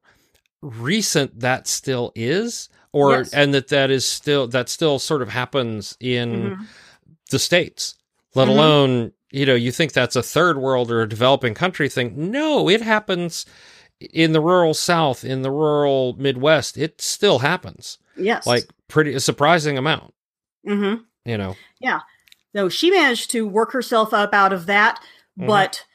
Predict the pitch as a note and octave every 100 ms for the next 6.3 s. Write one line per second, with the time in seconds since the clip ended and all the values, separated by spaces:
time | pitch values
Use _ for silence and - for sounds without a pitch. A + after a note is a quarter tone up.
0 | _ _ _ _ _ _ _ _ A#3+ F#3+
1 | E3+ C4+ G#3+ G3 F#3 A3 G3+ G#3 G#3+ A3+
2 | B3+ A#3+ A3 B3 G#3+ G#3 - G#3 G3+ A#3
3 | F#3+ G3 G3 F#3 G#3 G3 F#3 F#3+ _ _
4 | _ _ _ _ _ _ _ - A3+ G#3+
5 | A#3+ G#3+ A3 G#3+ G#3+ G#3 - A3+ G#3+ G#3+
6 | G#3 F#3